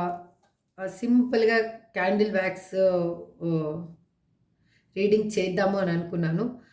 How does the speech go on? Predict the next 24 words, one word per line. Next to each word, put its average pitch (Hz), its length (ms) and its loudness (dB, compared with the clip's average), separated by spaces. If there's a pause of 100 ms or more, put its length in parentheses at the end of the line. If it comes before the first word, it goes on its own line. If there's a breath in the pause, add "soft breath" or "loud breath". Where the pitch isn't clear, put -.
(200 loud breath)
Again 240 280 4
నేను 214 220 2
క్లారిఫికేషన్ 190 680 -2
కూడా 190 220 -2
తీసుకున్నాను 165 580 -6
ఇప్పుడు, 165 260 -6 (520 soft breath)
యూనివర్స్ 180 420 -2
ఏం 175 180 2
చెప్తుంది 165 580 -2
అనేసి. 151 400 -4 (880 loud breath)
ఇది 190 240 0 (220)
మీకు 202 200 -2
ఎంతమందికి 202 680 0
రెజొనేట్ 180 460 0
అయితే, 170 240 -2 (260)
రెజొనేట్ 170 400 -2
అయిన 165 200 2
పాయింట్స్‌ని 165 480 -2
తీసుకొని, 165 420 -2
రెజొనేట్ 185 440 -4
కాని 175 280 -2
పాయింట్స్‌ని 160 500 0
లీవ్ 175 300 0
చేసేసేయండి. 165 840 -2